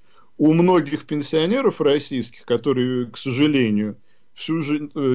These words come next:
не всю жизнь, а многие всю жизнь проводят в очередях и, прямо скажем, испытывают к себе безобразное отношение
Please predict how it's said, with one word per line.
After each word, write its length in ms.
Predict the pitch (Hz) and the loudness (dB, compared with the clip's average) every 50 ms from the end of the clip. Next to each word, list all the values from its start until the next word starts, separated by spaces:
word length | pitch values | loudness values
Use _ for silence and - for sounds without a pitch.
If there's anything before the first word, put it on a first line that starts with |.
| 127 - | 0 0
не 100 | 143 147 | -2 -4
всю 280 | - - - 240 240 | -2 -2 0 0 2
жизнь, 260 | 165 135 131 110 135 | 2 2 2 2 2
а 60 | 135 139 | 2 4
многие 320 | 147 143 127 117 123 123 | 4 4 2 2 0 -2
всю 240 | - - 147 143 139 | -2 -2 -2 -2 0
жизнь 280 | 123 123 117 104 107 | 0 0 0 0 -2
проводят 480 | - - 127 123 127 127 123 120 113 117 | 0 0 2 2 4 4 2 2 0 -2
в 60 | 123 | -6
очередях 760 | 117 120 - - 139 135 139 135 123 131 123 117 113 - - - - - - - - - - | -6 -6 -4 -2 0 0 0 2 2 2 2 2 2 -2 -10 -20 -20 -20 -20 -20 -20 -18 -12
и, 640 | - 135 131 127 127 123 120 120 120 113 113 110 107 - - 50 50 - - - | -10 -6 -4 -2 0 2 2 2 2 2 0 -2 -4 -6 -10 -12 -16 -18 -8 -2
прямо 240 | - 143 131 120 113 | 2 2 2 2 0
скажем, 720 | - - - 123 120 110 120 113 113 113 110 113 117 117 | 0 0 2 2 2 2 0 -2 -2 -4 -6 -6 -6 -6
испытывают 480 | 110 - - 151 131 - - 120 110 - | -8 -4 -2 -2 -2 0 -2 -4 -4 -4
к 20 | |
себе 160 | - - 123 113 | -2 0 0 2
безобразное 720 | 104 117 113 139 139 135 131 135 127 113 107 113 113 110 | 2 2 2 4 4 4 4 2 2 2 0 0 -2 -4
отношение 680 | 110 110 135 135 147 - - 262 285 240 139 113 104 | -4 -4 -6 -6 -6 -6 -6 -8 -6 -6 -6 -6 -8